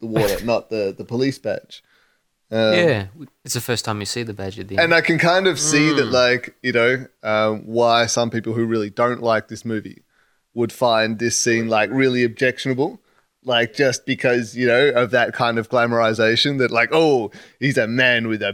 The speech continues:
Speaker 1: big gun." <laughs> You know, it does become a bit like, uh, okay.
Speaker 3: Well, a-, as I alluded to before, the subtext is that, um,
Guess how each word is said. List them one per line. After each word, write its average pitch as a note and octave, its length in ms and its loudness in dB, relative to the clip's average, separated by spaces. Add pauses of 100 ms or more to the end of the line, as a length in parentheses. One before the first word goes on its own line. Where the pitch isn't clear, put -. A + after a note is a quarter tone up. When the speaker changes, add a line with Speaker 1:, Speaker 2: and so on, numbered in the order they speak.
(140)
Speaker 1:
big C#3+ 360 0
gun." A#2+ 420 0
<laughs> C#3+ 220 2
You F#3+ 600 4
know, D#3+ 100 4
it D#3+ 260 2
does D3+ 240 4
become C3+ 300 0
a B2 60 -2
bit A#2+ 220 -2
like, A2 240 0 (120)
uh, G#2+ 320 2
okay. G#2+ 240 -4 (160)
Speaker 3:
Well, G3+ 100 -2 (140)
a-, - 100 -2
as G3+ 160 2
I G3 100 4
alluded D3+ 320 2
to C#3 140 0
before, A#2+ 380 -2
the A2+ 80 -4
subtext - 640 -2
is G#2+ 240 -2
that, - 380 -6
um, G2+ 320 -2